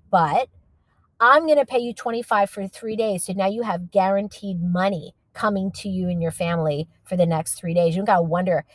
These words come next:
And I mean, I'm not booking you for the whole day. You can still go, still go take other people, but that's in your, you know, you gotta think of the taxi guy. You gotta think about what is to his benefit. So I'm helping somebody out 'cause I'm giving them steady money, but I'm also not letting them chump me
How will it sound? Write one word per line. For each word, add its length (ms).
And 100
I 40
mean, 180
I'm 160
not 180
booking 260
you 100
for 120
the 120
whole 160
day. 180
You 140
can 100
still 140
go, 160
still 220
go 120
take 220
other 180
people, 480
but 100
that's 280
in 180
your, 140
you 80
know, 80
you 140
gotta 280
think 220
of 60
the 80
taxi 440
guy. 160
You 140
gotta 140
think 200
about 300
what 240
is 120
to 100
his 260
benefit. 440
So 100
I'm 100
helping 320
somebody 420
out 240
'cause 120
I'm 140
giving 240
them 120
steady 340
money, 360
but 120
I'm 80
also 260
not 220
letting 260
them 160
chump 300
me 200